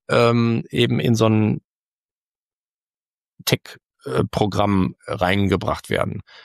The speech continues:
Programmieren, Prompten, sonstiges, ja. Und, ähm, und das wird dann auch, äh, finanziert durch Unternehmen, die das fördern. Und klar, die greifen dann häufig natürlich die ausgebildeten Menschen auch wieder ab.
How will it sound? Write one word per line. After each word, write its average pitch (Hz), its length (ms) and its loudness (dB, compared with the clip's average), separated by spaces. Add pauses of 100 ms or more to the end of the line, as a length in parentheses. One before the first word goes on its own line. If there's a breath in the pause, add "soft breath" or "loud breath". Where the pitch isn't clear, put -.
(160 loud breath)
Programmieren, 98 880 2
Prompten, 92 540 0
sonstiges, - 560 -4
ja. 123 160 -4 (840 loud breath)
Und, 120 520 0
ähm, 107 560 2
und 117 60 -2
das 120 140 0
wird 151 120 2
dann 135 140 2
auch, 139 220 0
äh, 127 180 -2
finanziert 139 560 0
durch 123 100 4
Unternehmen, 123 480 2
die 117 80 0
das 107 200 0
fördern. 156 520 2
Und 131 220 0
klar, 120 180 2
die 117 380 -4
greifen 107 340 2
dann 101 160 4
häufig 110 300 2
natürlich 101 420 0
die - 100 -4
ausgebildeten 98 640 -4
Menschen 92 320 -4
auch - 140 -10
wieder - 200 -4
ab. - 120 -4